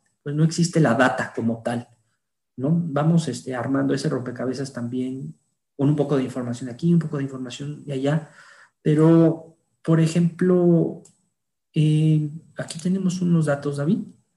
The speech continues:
en la que vemos que hay una matrícula, en México, o sea, en las un-, instituciones mexicanas,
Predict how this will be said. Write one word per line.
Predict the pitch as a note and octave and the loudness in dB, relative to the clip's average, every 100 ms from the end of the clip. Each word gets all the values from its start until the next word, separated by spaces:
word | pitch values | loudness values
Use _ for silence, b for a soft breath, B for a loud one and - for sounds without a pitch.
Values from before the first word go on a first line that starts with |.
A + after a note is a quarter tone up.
| _ _ _ _ _ _ _ _ | _ _ _ _ _ _ _ _
en | D3 D3+ D3+ | -2 2 2
la | C#3+ | 0
que | D3+ | 2
vemos | D#3+ F3+ G3 G3+ | 4 4 4 0
que | - D#3+ D#3 D#3+ - | -4 2 2 2 -4
hay | - G3+ | 0 4
una | B3 | 4
matrícula, | A#3+ E3+ E3+ E3+ - F#3+ D#3+ | 6 4 4 0 0 0 4
en | E3 | 6
México, | G3 - A3+ - - - | 4 2 0 0 -10 -8
o | |
sea, | C#3 | 4
en | E3+ | 6
las | D#3+ E3+ | 6 6
un-, | E3 D#3+ | 4 2
instituciones | D#3 - D#3+ G3 G3+ A3 | -2 -4 -6 0 2 4
mexicanas, | F3 - D3 B2+ C4+ - _ | 2 -2 -4 -4 -4 -8 _